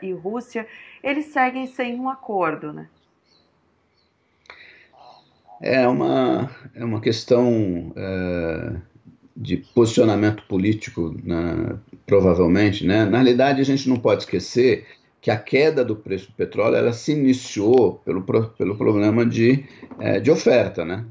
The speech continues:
Speaker 2: Tinha mais oferta, o petróleo sempre foi uma, uma mercadoria, uma commodity controlada pelo cartel, é, da opep, né? E, é,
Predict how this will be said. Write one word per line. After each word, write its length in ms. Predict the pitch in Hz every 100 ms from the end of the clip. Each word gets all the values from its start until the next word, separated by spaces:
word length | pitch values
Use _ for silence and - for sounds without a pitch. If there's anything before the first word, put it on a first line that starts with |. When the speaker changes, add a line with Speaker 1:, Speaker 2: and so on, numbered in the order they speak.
| -
Speaker 2:
Tinha 260 | - 117 113
mais 280 | 110 113 107
oferta, 420 | 98 120 113 107
o 60 |
petróleo 400 | 101 101 123 123
sempre 340 | 120 123 131 113
foi 300 | - 117 107
uma, 360 | 104 98 92 90
uma 200 | 95 95
mercadoria, 720 | 104 98 92 87 90 85 85
uma 140 | 87
commodity 680 | - 110 98 95 92 82 -
controlada 1000 | - 110 110 113 104 95 110 127 123 92
pelo 320 | 85 - 90 90
cartel, 640 | 87 82 - 92 85 85 _ - _ _
é, 960 | 85 87 85 82 80 80 85 - - - -
da 160 | 95
opep, 560 | 95 101 104 135 - 87
né? 200 | 87 113 - - - _ -
E, 480 | 104 131 147 113 -
é, 380 | 98 95 92